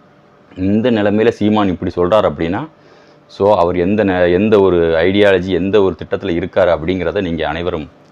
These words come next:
முக்குலத்தோர் சமுதாயத்தை சேர்ந்த இளைஞர்களும், சீமான் கட்சியில இருக்கக்கூடிய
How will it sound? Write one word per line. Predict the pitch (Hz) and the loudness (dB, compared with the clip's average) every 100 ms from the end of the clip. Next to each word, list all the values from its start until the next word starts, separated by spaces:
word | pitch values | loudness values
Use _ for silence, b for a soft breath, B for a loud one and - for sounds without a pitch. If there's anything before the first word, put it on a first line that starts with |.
| - | -14
முக்குலத்தோர் | 78 101 95 85 | -4 -2 0 -2
சமுதாயத்தை | 85 82 82 | -4 -4 -4
சேர்ந்த | - 78 80 | -8 -8 -6
இளைஞர்களும், | 80 90 90 87 87 98 - | -4 -4 -2 -2 -4 -6 -10
சீமான் | - 92 98 98 | -8 -4 -4 -4
கட்சியில | 87 85 85 | -4 -4 -6
இருக்கக்கூடிய | 85 87 | -4 -4